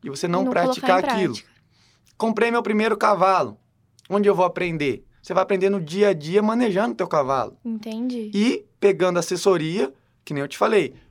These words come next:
Speaker 1: com algum amigo que já tem experiência, com algum peão de
Speaker 2: Algum
Speaker 1: fazenda, com algum
Speaker 2: técnico.
Speaker 1: veterinário, com algum técnico, você vai pegar a experiência, você vai conseguir tocar pra frente,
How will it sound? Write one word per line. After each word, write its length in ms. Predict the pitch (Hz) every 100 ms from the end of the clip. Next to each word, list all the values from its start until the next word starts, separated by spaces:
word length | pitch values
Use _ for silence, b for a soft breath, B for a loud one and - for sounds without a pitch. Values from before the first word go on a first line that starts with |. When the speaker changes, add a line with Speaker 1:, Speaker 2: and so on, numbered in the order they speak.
| -
Speaker 1:
com 120 | 156
algum 200 | 151 147
amigo 400 | 151 143 202 165
que 140 | 160 156
já 140 | 156
tem 180 | 170 170
experiência, 680 | 156 - 156 180 170 160 - b b -
com 80 |
algum 200 | 160 156
peão 340 | 170 165 170 190
de 80 | 170
Speaker 2:
Algum 60 |
Speaker 1:
fazenda, 480 | 175 180 233 175 156
com 60 | 254
algum 180 | - 220
Speaker 2:
técnico. 40 | 165 233
Speaker 1:
veterinário, 460 | 185 196 185 180 170
com 80 |
algum 200 | 156 175
técnico, 400 | 196 180 196 - _ b
você 160 | - -
vai 160 | 196 196
pegar 240 | 208 175
a 40 | 180
experiência, 680 | 175 196 190 160 165 165
você 160 | 151 170
vai 160 | 143 156
conseguir 360 | 175 170 160
tocar 260 | 175 170 156
pra 120 | 165
frente, 480 | - 147 160 156